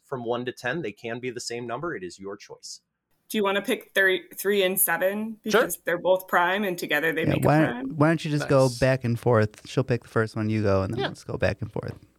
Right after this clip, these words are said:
Speaker 1: All right, so that's gonna be quiz number three. Question seven, and the category for that one is fashion. Here it is. What material was premiered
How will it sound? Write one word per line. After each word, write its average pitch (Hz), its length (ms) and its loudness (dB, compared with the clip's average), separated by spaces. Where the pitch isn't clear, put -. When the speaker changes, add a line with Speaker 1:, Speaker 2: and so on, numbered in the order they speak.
Speaker 1:
All 131 60 -8
right, 185 160 -6
so 123 80 -6
that's 117 180 -2
gonna 113 140 -8
be 104 80 -6
quiz 120 320 -6
number 107 220 -6
three. 160 300 -4
Question - 540 -6
seven, 156 600 -2
and 113 160 -8
the 107 40 -10
category 156 600 -4
for 127 160 -10
that 151 280 0
one 110 320 -8
is 170 160 -2
fashion. 214 600 -2
Here 127 140 0
it 104 60 0
is. 82 180 -8
What 247 200 2
material 196 680 0
was 127 180 0
premiered 139 680 2